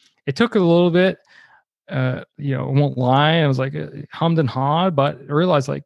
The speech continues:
there's other shows out there that have done this before. There are other shows out there I listen to that have changed their name. There are companies rebrand themselves on a daily basis.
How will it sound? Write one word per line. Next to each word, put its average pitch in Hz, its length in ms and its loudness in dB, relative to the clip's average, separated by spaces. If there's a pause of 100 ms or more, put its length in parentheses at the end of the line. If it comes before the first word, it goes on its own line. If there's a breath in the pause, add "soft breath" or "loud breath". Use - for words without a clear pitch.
there's 175 180 -2
other 208 200 2
shows 196 420 0
out 190 140 0
there 131 160 2
that 120 120 -2
have 123 140 2
done 147 260 -2
this 131 140 -8
before. 120 500 -12
There 123 140 0
are 143 180 -2
other 165 220 0
shows 165 260 2
out 165 100 0
there 160 180 4
I 131 100 4
listen 139 320 0
to 120 140 -6
that 123 140 -6
have 117 160 -8
changed 131 460 -4
their 131 140 0
name. 120 480 -4 (380 loud breath)
There 123 140 2
are 127 280 -2
companies 127 420 -2
rebrand 135 600 2
themselves 120 480 0 (100)
on 131 120 -2
a 123 60 -2
daily 120 340 -2
basis. 135 500 -6